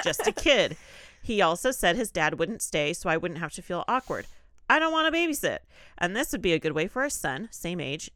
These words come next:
Speaker 1: and him to make friends. Again, I said then he should invite him over when he,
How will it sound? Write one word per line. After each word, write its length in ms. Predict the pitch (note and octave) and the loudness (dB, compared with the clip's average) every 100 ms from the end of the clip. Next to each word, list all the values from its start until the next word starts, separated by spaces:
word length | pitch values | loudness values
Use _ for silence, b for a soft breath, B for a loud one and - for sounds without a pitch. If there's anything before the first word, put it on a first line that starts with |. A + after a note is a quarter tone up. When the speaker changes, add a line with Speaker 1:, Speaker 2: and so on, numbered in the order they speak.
| - | -8
Speaker 1:
and 140 | G3+ | -4
him 240 | G#3 D3 | -4 -4
to 140 | E3+ G#3+ | -6 -8
make 240 | D#3+ - | -8 -4
friends. 480 | - C#4 D#3 - - - _ - | 0 0 -2 -8 -14 -16 _ -8
Again, 420 | G#3 D#3+ C#3 D#3 - | -2 0 0 -2 -6
I 60 | F3+ | -6
said 300 | - D3+ D#3 | -2 -2 -2
then 120 | F#3 | -6
he 180 | F3+ D3 | -8 -10
should 240 | - - | -6 -6
invite 420 | - A3+ D#3 E3 - | -6 -6 -6 -6 -8
him 280 | F#3 G3 - | -6 -6 -2
over 280 | D#3+ F#3+ G#3 | -2 0 -4
when 160 | F#3 | -4
he, 360 | G3+ F3 C3+ G3+ | -6 -8 -8 -10